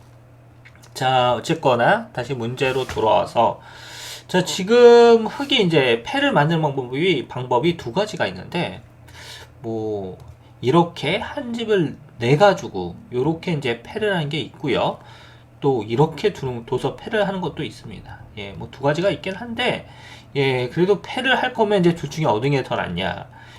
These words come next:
이게 이제 이 백한 점을 딸-, 선수로 따낼 수 있으니까 요게 더 낫지 않냐, 이런 분들도 계신데, 그건 천만에 뭔가 오해가 있으신 겁니다.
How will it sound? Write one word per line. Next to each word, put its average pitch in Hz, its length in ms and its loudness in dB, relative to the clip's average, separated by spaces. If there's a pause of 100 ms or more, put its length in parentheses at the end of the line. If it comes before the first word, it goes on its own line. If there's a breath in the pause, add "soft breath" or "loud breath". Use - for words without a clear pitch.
(100)
이게 175 160 6
이제 151 500 6 (300 loud breath)
이 156 160 6
백한 - 400 -2
점을 214 260 2
딸-, 208 360 0 (720)
선수로 233 460 -2
따낼 233 320 0
수 240 160 -6
있으니까 131 760 0
요게 170 240 4
더 151 140 4
낫지 113 280 2
않냐, 123 240 2
이런 135 240 2
분들도 131 720 -2
계신데, 131 580 -2 (300 loud breath)
그건 175 160 -4
천만에 269 560 0
뭔가 160 280 0
오해가 147 360 4
있으신 143 380 -6
겁니다. 92 420 -8